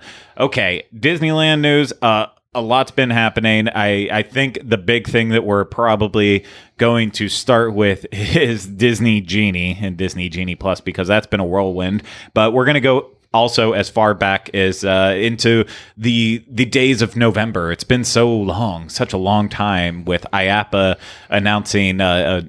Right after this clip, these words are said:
a, an update for Toontown and then beyond, as more news came out for Destination D twenty-three and beyond. So,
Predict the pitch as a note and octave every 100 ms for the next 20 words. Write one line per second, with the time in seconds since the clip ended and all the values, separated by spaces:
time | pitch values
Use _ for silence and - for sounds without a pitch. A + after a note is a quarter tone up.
0 | _ G2+ F#2+ - A2+ G#2+ - G2+ - C#3+
1 | C#3 G#2 F#2+ F2+ F#2 F#2 F#2 F#2 F2 F2
2 | F#2+ A2 D#2+ D#2+ E2 D#2 - G2 F#2+ F#2+
3 | F#2 - G2 F2+ F2 - F2+ F2+ - F2+
4 | - E2+ F#2 - F2+ E2 A#2 D3 C#3 C3+
5 | G2+ F2+ F#2 G#2+ A2+ F#2 E2+ G2+ F#2+